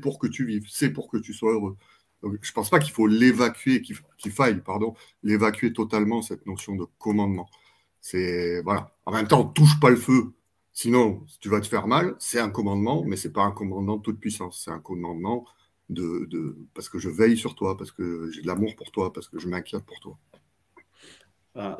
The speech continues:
Speaker 2: j'aimerais juste revenir sur la, ce que Flo, il disait par rapport à la parole, qu'elle est créatrice. Euh, Dieu a utilisé la parole pour, euh, créer, mais on a vu quand on a fait, euh, la semaine de la,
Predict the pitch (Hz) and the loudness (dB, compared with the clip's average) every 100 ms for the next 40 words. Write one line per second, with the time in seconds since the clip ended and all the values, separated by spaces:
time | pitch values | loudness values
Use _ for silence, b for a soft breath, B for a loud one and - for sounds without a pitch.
0 | 107 98 - 110 113 107 110 110 104 110 | -10 -10 -4 -2 -2 -4 -4 -2 0 0
1 | 110 - 98 92 87 80 80 82 - 82 | -2 -6 -4 0 0 0 -2 -6 -10 -10
2 | 87 85 78 80 - 101 85 90 90 104 | -4 -2 -2 -4 -2 -2 -2 -2 0 -2
3 | 98 85 82 87 80 76 73 57 - 82 | 0 -2 0 -2 -2 -2 -4 -6 -4 -2
4 | - 110 110 - 92 80 80 78 78 87 | 0 0 -2 -4 -2 0 0 -2 -4 -6
5 | 76 - 131 - - 175 160 156 71 76 | -6 -6 -8 -10 -10 -4 -2 -2 -6 -6
6 | 78 - 80 82 80 82 92 90 85 90 | -8 -6 -4 0 0 -2 -4 -2 -2 -2
7 | - 85 87 82 - 80 78 76 76 80 | 0 0 0 -2 -4 -2 -2 -2 -6 -12
8 | - 151 120 156 - b b b b 95 | -8 -6 -4 -4 -8 b b b b 0
9 | 90 85 - - 98 95 92 107 87 85 | 2 2 -2 -4 -2 0 0 -4 -4 -4
10 | 80 82 92 87 82 78 76 73 - _ | -4 -6 -4 -2 -2 -2 -4 -8 -8 _
11 | 98 104 95 87 - 90 85 80 156 76 | -16 -12 -8 -8 -6 -4 -4 -2 -4 -4
12 | - 73 | -6 -8